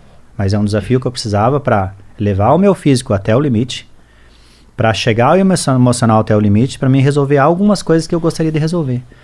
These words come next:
Que daí vem a fé, vem a espiritualidade, vem algo que você acredita naquele momento. Porque o corpo físico já não consegue mais, não supre. O emocional já chegou no limite.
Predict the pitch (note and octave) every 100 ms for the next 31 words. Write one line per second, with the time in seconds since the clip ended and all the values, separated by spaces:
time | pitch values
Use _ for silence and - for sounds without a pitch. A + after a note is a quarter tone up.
0 | - A2 A#2 A2 G#2 A#2 B2 C3 A#2+ A2+
1 | G2+ G#2 G2+ G2 G2 G#2 A2 G#2+ A2 G#2
2 | G#2+ C#3+ D3 E3+ F3+ F3 E3+ F3+ F3 F3+
3 | C#3+ D#3 D#3+ D3 D3 D3+ D3 A2 G#2 -
4 | - - - B2 A#2+ D3+ E3+ - D#3+ C3+
5 | B2+ A2+ A2+ A2 G#2+ G#2+ G#2+ G2+ B2+ D#3
6 | G#2+ G2 - F#2+ F#3+ - - - - -
7 | B2 B2+ C3 C3 A#2+ D3+ F#3 D#3 - A#2+
8 | A2+ A2 G2 G2 C#3+ -